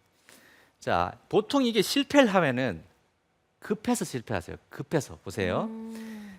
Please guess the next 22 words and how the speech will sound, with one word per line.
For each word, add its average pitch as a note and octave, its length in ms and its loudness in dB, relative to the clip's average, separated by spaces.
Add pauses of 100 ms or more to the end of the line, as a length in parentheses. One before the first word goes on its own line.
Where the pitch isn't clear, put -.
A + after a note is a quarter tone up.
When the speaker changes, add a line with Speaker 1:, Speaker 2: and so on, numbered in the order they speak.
Speaker 1:
제가 G#3+ 200 4
이렇게 G#3 160 4
백스윙이나 A3+ 460 4
체중을 B3 380 0
주잖아요. B2 580 0
체중을 G#3+ 760 2
내가 D#3 240 4
줬다 A3 460 4
뺐었다, - 400 0
줬다 F3+ 320 2
뺐었다 - 340 -4
하는 C3 140 -2
연습을 B2 240 -4
하셔야 A#2 240 -2
되는데, F#2+ 480 -6 (400)
체중을 A#3+ 560 0
주실 A3+ 320 -4
때 A#2 240 4
어떻게 G#3 260 0
주셔야 C#3+ 300 -2
되냐 G#2+ 260 -4
하면은, F#2+ 520 -4